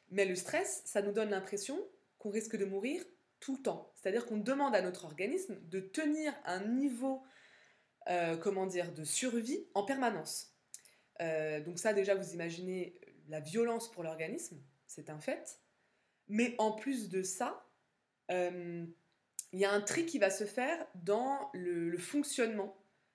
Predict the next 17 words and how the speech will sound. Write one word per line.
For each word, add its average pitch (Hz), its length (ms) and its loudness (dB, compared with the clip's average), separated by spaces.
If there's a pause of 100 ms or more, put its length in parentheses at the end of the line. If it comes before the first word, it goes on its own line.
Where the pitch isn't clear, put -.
(160)
de 190 140 -2
notre 220 280 0
corps. - 340 -6 (580)
Par 180 180 2
exemple, 269 380 0 (320)
pourquoi 247 320 2
un 208 160 4
ulcère 208 340 2
est 190 140 -2
un 170 80 -4
ulcère ? 208 340 0
Alors, 143 260 0 (180)
évidemment, 175 460 -4
je, 160 200 -8
je 151 160 -8
vous, 135 240 -10 (160)
je, - 160 -20